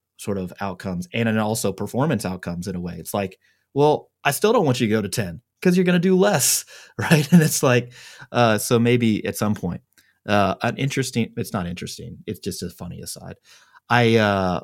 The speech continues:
when covid hit, my gym had shut down for a few weeks. There was another gym, a competitor's gym, uh, that opened up under the radar. But this was, like, this commercial powerlifting gym hybrid.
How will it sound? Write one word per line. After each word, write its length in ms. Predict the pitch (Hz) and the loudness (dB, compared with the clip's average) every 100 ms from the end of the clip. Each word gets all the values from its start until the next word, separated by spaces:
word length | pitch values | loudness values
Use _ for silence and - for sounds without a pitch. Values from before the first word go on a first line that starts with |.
| - | -8
when 500 | - 110 104 98 92 | -4 0 0 0 -2
covid 400 | - 104 113 104 | -4 -2 0 0
hit, 220 | 110 - | 0 -4
my 160 | 101 92 | -6 -6
gym 500 | 90 98 101 95 92 _ _ _ _ _ | -6 -6 -4 -6 -8 _ _ _ _ _
had 140 | 117 | -8
shut 200 | - 98 | -6 -4
down 200 | 95 98 | -4 -6
for 100 | 92 | -4
a 60 | 92 | -6
few 180 | - 95 | -4 -6
weeks. 220 | 90 - | -6 -6
There 120 | 98 | -6
was 120 | 95 | -4
another 340 | 92 98 104 95 | -4 -4 -4 -4
gym, 460 | 90 87 87 90 _ | -8 -12 -12 -16 _
a 40 | - | -16
competitor's 680 | 87 90 - 101 87 85 | -16 -12 -10 -8 -8 -12
gym, 300 | - - - - - - - _ | -16 -16 -16 -20 -20 -20 -20 _
uh, 380 | 113 104 95 95 107 | -2 0 -2 -6 -6
that 280 | 104 95 - _ | -4 -4 -10 _
opened 360 | 127 110 101 95 | -6 -4 -2 -4
up 180 | 95 92 | -4 -6
under 220 | 113 101 | -6 -4
the 100 | 95 | -4
radar. 440 | 92 95 87 85 - - - _ - | -2 -4 -4 -8 -10 -18 -20 _ -6
But 100 | - | -4
this 140 | 139 | -2
was, 120 | 180 | 0
like, 140 | 170 165 | 0 0
this 160 | 123 | -2
commercial 600 | - 104 104 - 107 95 | -2 -2 0 0 0 -2
powerlifting 560 | - 95 101 101 - 92 | -4 -4 -2 -2 -2 -4
gym 200 | 95 92 | -4 -6
hybrid. 560 | - 92 196 82 - | -6 -8 -8 -10 -14